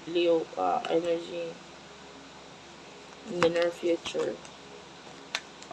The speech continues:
Ayan. Six of Wands, the Hierophant, the Nine of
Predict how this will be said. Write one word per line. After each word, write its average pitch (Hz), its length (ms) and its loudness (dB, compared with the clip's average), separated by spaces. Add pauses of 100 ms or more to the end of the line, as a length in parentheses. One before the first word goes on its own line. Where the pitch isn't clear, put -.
(2500)
Ayan. 151 320 -2 (1500)
Six 170 240 2
of 185 160 6
Wands, 170 480 8
the 170 160 10
Hierophant, 170 720 6 (1040)
the 165 160 8
Nine 170 240 8
of 170 160 2